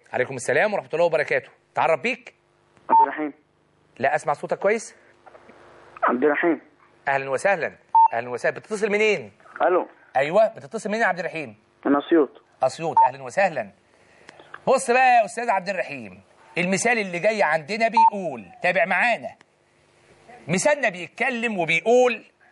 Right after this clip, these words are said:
Speaker 1: اثبت أن، اثبت أن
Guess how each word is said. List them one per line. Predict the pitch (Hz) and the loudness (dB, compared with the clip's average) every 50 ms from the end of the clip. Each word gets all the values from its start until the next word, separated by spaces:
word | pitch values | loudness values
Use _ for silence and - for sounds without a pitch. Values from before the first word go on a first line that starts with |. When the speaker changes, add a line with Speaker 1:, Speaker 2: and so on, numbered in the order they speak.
| - _ _ _ - | -20 _ _ _ 2
Speaker 1:
اثبت | 269 294 254 - 294 302 302 208 208 - - - | 2 2 2 4 4 4 4 4 0 -6 -2 2
أن، | 220 220 214 202 196 196 233 262 277 262 _ _ _ _ _ _ _ _ _ _ _ _ _ - _ - - _ _ _ _ - | 2 2 2 0 0 0 2 0 0 -2 _ _ _ _ _ _ _ _ _ _ _ _ _ -20 _ -20 -20 _ _ _ _ 0
اثبت | 208 226 180 131 123 135 165 156 - - - | 0 0 0 -2 -4 -4 -4 -4 -4 -2 2
أن | 175 185 185 185 196 226 254 269 262 | 2 2 2 0 -2 0 0 0 0